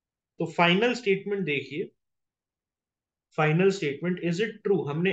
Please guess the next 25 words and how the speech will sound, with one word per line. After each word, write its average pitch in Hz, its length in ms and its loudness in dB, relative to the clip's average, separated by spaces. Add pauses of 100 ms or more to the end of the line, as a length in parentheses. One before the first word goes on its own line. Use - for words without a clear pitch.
(140)
एनडीएसएल 196 600 2
और 196 100 -2
सीडीएसएल 180 640 -2
के 190 100 -2
बारे 165 260 -4
में 175 160 -4
पढ़ाई 143 300 -4
की 143 200 -12
थी, 151 160 -10
अगर 139 200 -8
आपको 131 200 -14
याद 117 300 -8
हो, 92 120 -14 (1500)
एनडीएसएल 151 840 -2 (140)
और 151 160 0
सीडीएसएल 170 680 -2
के 170 100 -4
बारे 143 240 -4
में, 170 180 -6
क्या 185 180 0
ये 220 220 6
Reserve 165 460 2
Bank 202 260 -4
of 175 140 -8
India 190 320 0